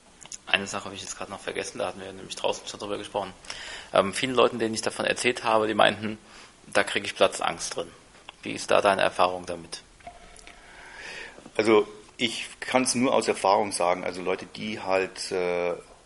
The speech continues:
Speaker 2: unter Klaustrophobie leiden oder gelitten haben, waren floaten und haben eigentlich, ähm, kein Problem damit gehabt. Ähm, vielleicht liegt es daran, dass man,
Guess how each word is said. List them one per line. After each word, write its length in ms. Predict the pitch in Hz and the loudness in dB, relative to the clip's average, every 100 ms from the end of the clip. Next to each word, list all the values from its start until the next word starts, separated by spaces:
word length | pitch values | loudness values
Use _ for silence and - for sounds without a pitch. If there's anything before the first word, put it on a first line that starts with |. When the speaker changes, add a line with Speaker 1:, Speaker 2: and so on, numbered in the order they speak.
| - - _ - - _ - | -20 -20 _ -20 -20 _ -8
Speaker 2:
unter 240 | 123 110 | -6 -4
Klaustrophobie 1080 | 107 - 104 - 95 98 - 104 107 101 92 - - | -4 2 0 0 -8 -10 -10 -8 -6 -6 -8 -14 -12
leiden 640 | 92 90 98 101 85 87 - | 0 4 4 2 -6 -8 -12
oder 220 | 90 85 - - | -8 -8 -10 -12
gelitten 360 | 92 110 87 | -8 -8 -8
haben, 440 | 82 85 104 110 110 - - - - - | -2 -2 -2 -10 -14 -18 -20 -20 -20 -16
waren 420 | 110 101 101 117 | -2 4 4 4
floaten 560 | - 104 113 131 139 | 0 4 4 2 -2
und 180 | 123 113 | -4 0
haben 180 | 113 120 | 0 0
eigentlich, 880 | 104 107 120 123 123 120 120 - - | 2 2 2 -4 -4 -4 -4 -6 -2
ähm, 640 | 113 107 107 107 104 104 98 - - - - - - - - - - - | 2 2 2 2 0 -4 -8 -16 -20 -20 -20 -20 -20 -20 -20 -18 -18 -12
kein 240 | - 113 123 | -2 -2 0
Problem 560 | 117 - 113 139 147 | -6 -6 -4 -2 -2
damit 260 | 95 85 - | -4 -6 -6
gehabt. 600 | 90 85 85 - - - - _ - | -6 -4 -8 -8 -12 -12 -16 _ -4
Ähm, 760 | 104 104 104 104 104 101 104 - _ - - - - - - _ _ - | 0 2 2 0 -6 -8 -10 -14 _ -20 -20 -20 -20 -20 -20 _ _ -20
vielleicht 380 | - 95 98 110 - - - - - - - | -8 0 2 2 -2 -20 -20 -20 -20 -20 -16
liegt 280 | 127 123 123 | -8 -6 -4
es 160 | 110 | -2
daran, 380 | - 101 123 120 | 2 4 4 0
dass 180 | 110 107 | -2 -2
man, 220 | 107 104 | -6 -8